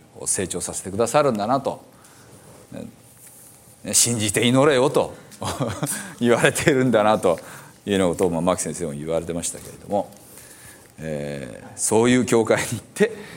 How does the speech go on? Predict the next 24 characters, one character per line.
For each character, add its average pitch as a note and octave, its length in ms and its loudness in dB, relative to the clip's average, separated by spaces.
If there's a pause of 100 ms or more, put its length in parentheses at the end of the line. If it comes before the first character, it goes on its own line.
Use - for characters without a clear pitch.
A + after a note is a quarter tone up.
(180)
イ G2 140 -2
ー F#2+ 40 -2
ス - 120 0
タ E2 120 0
ー D#2 40 -6
の D#2+ 120 -10
お - 20 -12
話 - 360 -10
を F2+ 360 -4
し - 120 -8
て - 240 -14
ま - 80 -18
い - 60 -20
り - 80 -20
ま - 80 -16
し - 80 -4
た。 - 80 -8 (640)
え D2 80 -14
ー、 - 20 -12
皆 D2 160 -12
さ C#2+ 120 -14
ん C#2+ 40 -14
に D#2+ 80 -8
も A2+ 400 0